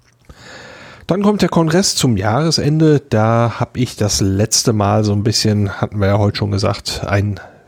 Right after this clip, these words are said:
ein bisschen vorgegriffen. Offiziell ist das vom siebenundzwanzigsten bis zum dreißigsten Dezember und am sechsundzwanzigsten Dezember ist Tag null, der Aufbautag. Es soll wieder ein Sendezentrum geben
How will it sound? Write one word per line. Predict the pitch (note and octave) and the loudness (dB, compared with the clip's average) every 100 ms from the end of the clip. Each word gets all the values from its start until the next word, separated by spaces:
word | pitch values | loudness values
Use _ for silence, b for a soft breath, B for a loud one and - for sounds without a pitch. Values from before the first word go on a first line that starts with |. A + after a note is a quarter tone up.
| - | -12
ein | G#2+ G#2+ G#2 | -8 -6 -4
bisschen | G#2 F3 E3+ C#3+ | -2 0 0 0
vorgegriffen. | A#2+ C3+ F3 E3 D#3+ E3 D#3 B B B B | 2 2 2 2 0 0 -2 B B B B
Offiziell | C#3 D#3 C#3 A#2 A#2+ B2+ B2 - | 0 0 0 2 4 4 2 -2
ist | G#2+ - | -2 -2
das | G2+ | -2
vom | C3 G#2 | 0 0
siebenundzwanzigsten | F#2 G#2+ C#3+ C3 A#2+ A#2 A2+ A2+ - G#2 | 2 2 2 2 0 0 0 -2 -2 0
bis | G#2+ - | 0 -2
zum | F#2 | -2
dreißigsten | G2 F2+ G2+ A#2+ - G2 | -2 -2 0 -2 -2 -2
Dezember | F#2 - G2+ G2+ G#2 G2+ | -2 0 0 2 2 2
und | F#2+ F#2 | 0 0
am | F2+ F#2 - | -2 -2 -2
sechsundzwanzigsten | F#2 G2 - F#2 - E2+ - - - F2+ | -2 0 0 -2 -2 -4 -6 -6 -6 -6
Dezember | E2+ - F#2+ G2+ G2 F#2+ | -6 -2 -2 2 2 0
ist | - - | 0 -2
Tag | F#2 F#2 - | -2 -2 -2
null, | F#2 F#2+ - B B B B - | 0 0 -4 B B B B -2
der | G2+ G#2+ - | 0 0 -2
Aufbautag. | F#2+ - G#2 F#2 - C2+ - - - _ - B B B | -2 0 0 0 -2 -6 -10 -14 -20 _ -20 B B B
Es | - A#2+ | -2 2
soll | E3+ F#3+ | 2 2
wieder | F#3+ | 2
ein | C#3+ | 2
Sendezentrum | C3+ D#3 G3 - E3+ - E3 | 2 2 0 0 -2 0 0
geben | C#3+ D#3+ D#3+ D#3+ D#3 | 2 2 2 2 0